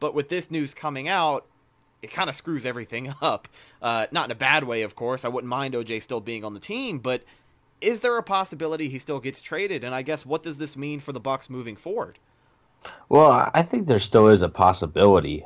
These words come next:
Speaker 2: Uh, you know, if the right offer comes along, they're gonna pull the trigger. Um, to me, this gives them more flexibility w-, w-, with Howard because now, instead of becoming a free agent after this season, he's becoming a free agent after next season. So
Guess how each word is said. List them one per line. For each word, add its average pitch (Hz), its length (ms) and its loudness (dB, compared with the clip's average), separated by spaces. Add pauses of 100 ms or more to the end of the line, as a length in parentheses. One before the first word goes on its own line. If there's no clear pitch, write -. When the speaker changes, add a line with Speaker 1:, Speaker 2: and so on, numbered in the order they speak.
(100)
Speaker 2:
Uh, 82 340 6
you 67 120 2
know, 85 160 8
if 82 160 2
the 82 100 0
right 110 240 8
offer 98 320 8
comes 87 240 0
along, 87 400 6
they're 85 160 2
gonna 82 280 2
pull 80 200 2
the 73 80 0
trigger. 82 480 4 (600)
Um, 92 480 8
to - 160 0
me, 127 380 10
this 113 220 2
gives 107 260 4
them 101 140 6
more 98 220 8
flexibility 90 1000 4
w-, 80 180 -2
w-, 85 200 0
with 87 160 -4
Howard 76 400 4
because 95 520 4 (360)
now, 113 440 8
instead 95 340 2
of 98 200 0
becoming 98 460 0
a 92 100 0
free 90 300 0
agent 101 240 2
after 92 260 2
this 135 200 6
season, 92 500 2 (800)
he's 127 160 4
becoming 110 420 6
a 95 60 2
free 101 280 4
agent 98 240 0
after 98 400 4
next 104 320 2
season. 71 380 -6
So 95 400 4